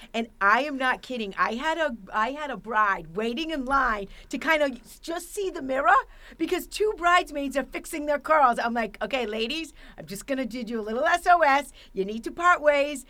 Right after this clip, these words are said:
I need the bride to use that mirror." And it is, like, so for the etiquette standpoint for being a good, uh, attendant bridesmaids, only be in the chair your allocated amount of time. Tell the bride you like it, even if you don't. Go fix it in the mirror, 'cause she does not need to, <laughs> to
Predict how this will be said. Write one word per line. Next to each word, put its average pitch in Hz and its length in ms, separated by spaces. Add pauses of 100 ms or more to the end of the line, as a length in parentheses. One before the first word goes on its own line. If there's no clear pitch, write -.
(260)
I 240 80
need 247 180
the 254 80
bride 233 260
to 226 80
use 220 180
that 208 180
mirror." 180 300 (340)
And 269 140
it 277 160
is, 277 360
like, 262 280
so 277 220
for 254 200
the 247 220
etiquette 302 420
standpoint 269 600
for 240 160
being 214 440
a 220 80
good, 214 420 (120)
uh, 208 220
attendant 208 480
bridesmaids, 233 760 (920)
only 254 320
be 302 140
in 320 100
the 320 60
chair 269 240
your 254 180
allocated 240 540
amount 233 280
of 247 60
time. 214 460 (360)
Tell 294 200
the 339 100
bride 294 340
you 269 100
like 247 260
it, 233 160
even 233 220
if 247 160
you 240 80
don't. 220 200
Go 208 140
fix 247 300
it 233 100
in 233 80
the 226 80
mirror, 202 260
'cause 220 180
she 226 140
does 208 220
not 202 220
need 226 160
to, 262 160
<laughs> 254 280
to 262 60